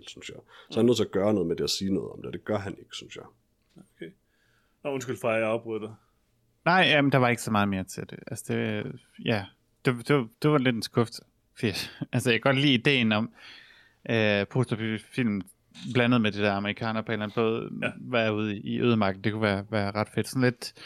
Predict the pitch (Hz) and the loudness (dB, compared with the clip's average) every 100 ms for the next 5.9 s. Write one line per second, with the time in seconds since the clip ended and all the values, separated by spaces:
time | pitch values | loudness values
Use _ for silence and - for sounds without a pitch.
0 | - - _ - 147 147 123 104 127 107 | -20 -20 _ 0 4 6 4 4 2 4
1 | 104 101 95 - _ - 123 120 123 - | 4 2 0 -4 _ -4 2 4 4 2
2 | 104 98 98 - - - 113 - - 98 | 2 4 2 0 -4 0 0 0 -6 -6
3 | 101 110 101 107 110 - - 113 104 101 | -2 2 2 2 -2 -8 -2 0 2 0
4 | 101 104 107 _ _ _ - 113 - - | -4 -10 -12 _ _ _ -8 -8 -8 -8
5 | 190 214 123 104 113 107 - 98 | -2 0 2 2 2 2 -2 -6